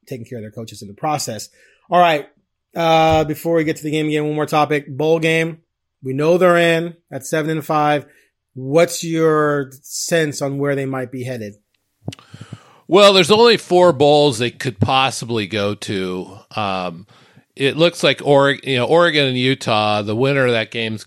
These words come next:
Speaker 2: obviously gonna go to the Rose Bowl. The loser is almost certainly gonna go to the Alamo Bowl. And in fact, if Oregon
Speaker 1: Ugh.
Speaker 2: win-, if Oregon wins the Rose Bowl,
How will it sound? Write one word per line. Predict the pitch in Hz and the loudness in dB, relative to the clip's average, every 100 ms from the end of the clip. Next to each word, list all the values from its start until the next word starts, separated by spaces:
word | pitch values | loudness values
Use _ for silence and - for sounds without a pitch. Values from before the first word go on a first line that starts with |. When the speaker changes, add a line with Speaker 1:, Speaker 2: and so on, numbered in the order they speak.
| - | -8
Speaker 2:
obviously | 107 101 - 101 | -8 -8 -10 -10
gonna | 98 95 | -8 -6
go | 101 | -6
to | |
the | 92 | -6
Rose | 98 101 98 | -4 -4 -6
Bowl. | - 90 90 | -6 -4 -4
The | 90 | -4
loser | 113 151 139 120 113 107 101 - _ _ _ _ - | -2 0 0 0 -2 -2 -6 -10 _ _ _ _ -4
is | 127 110 90 82 - _ _ | -2 -2 -8 -16 -20 _ _
almost | 95 117 107 98 | -8 -4 -4 -6
certainly | - 147 - 110 | -2 -2 -2 -6
gonna | 98 98 | -6 -6
go | 98 107 | -4 -4
to | 98 | -4
the | 98 | -4
Alamo | 101 107 101 87 | -2 -2 -2 -4
Bowl. | 80 87 87 90 | -4 -4 -4 -4
And | 90 | -8
in | |
fact, | - 135 113 107 - | -4 -2 -2 -4 -8
if | 101 | -2
Oregon | 123 123 117 107 98 | 0 2 0 -4 -4
Speaker 1:
Ugh. | 92 | -6
Speaker 2:
win-, | 107 120 120 - | -4 -4 -4 -6
if | 135 117 | -6 2
Oregon | 143 143 131 113 | 4 4 2 -2
wins | 120 135 131 110 | 0 0 -2 -6
the | 104 | -4
Rose | 107 113 101 | -2 -2 -4
Bowl, | 87 95 92 90 | -4 -4 -2 -4